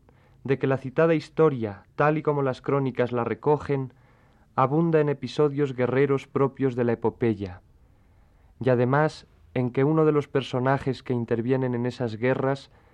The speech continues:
es el conde traidor García Ordóñez,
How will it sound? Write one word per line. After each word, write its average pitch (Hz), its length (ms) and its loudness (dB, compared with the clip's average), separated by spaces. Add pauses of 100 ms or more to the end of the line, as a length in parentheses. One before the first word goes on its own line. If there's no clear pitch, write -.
(180)
es 139 160 0
el 135 160 0
conde 147 300 2
traidor 131 500 0
García 123 460 -2
Ordóñez, 110 560 0